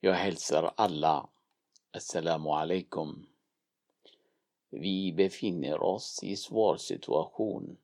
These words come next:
där mänskligheten som mest känner sig maktlösa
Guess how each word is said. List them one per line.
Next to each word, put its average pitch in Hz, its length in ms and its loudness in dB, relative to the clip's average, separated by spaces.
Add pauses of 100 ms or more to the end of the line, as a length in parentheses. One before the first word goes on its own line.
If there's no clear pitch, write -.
(1000)
där 92 260 6
mänskligheten 87 1120 0
som 87 320 -4
mest 110 340 -6
känner 82 340 -2
sig 85 320 -4
maktlösa - 920 -6